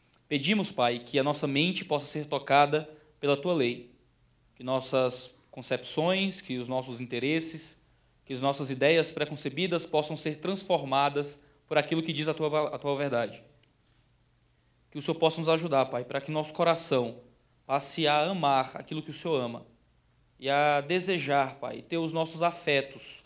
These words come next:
de acordo com o teu Santo Espírito.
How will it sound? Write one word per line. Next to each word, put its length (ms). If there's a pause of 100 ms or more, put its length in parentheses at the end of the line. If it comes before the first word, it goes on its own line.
(240)
de 80
acordo 680 (160)
com 140
o 20
teu 160
Santo 260
Espírito. 540